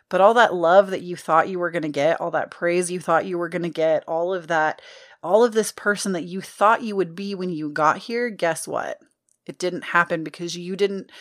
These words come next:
you didn't realize that you had to build the home with inside yourself. It doesn't matter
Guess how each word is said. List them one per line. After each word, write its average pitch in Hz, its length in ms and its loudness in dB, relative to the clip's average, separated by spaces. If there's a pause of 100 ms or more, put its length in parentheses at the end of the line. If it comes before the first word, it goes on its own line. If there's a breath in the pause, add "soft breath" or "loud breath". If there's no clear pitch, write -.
(240 loud breath)
you 214 240 -6
didn't 247 240 -4
realize 208 380 4
that 180 120 -8
you 190 240 -8
had 202 220 -4
to 196 80 -6
build 175 380 0
the 165 100 -2
home 202 540 -2
with 185 220 -2
inside 170 540 -4
yourself. - 680 -6
It 185 100 -6
doesn't 202 300 -2
matter 180 400 2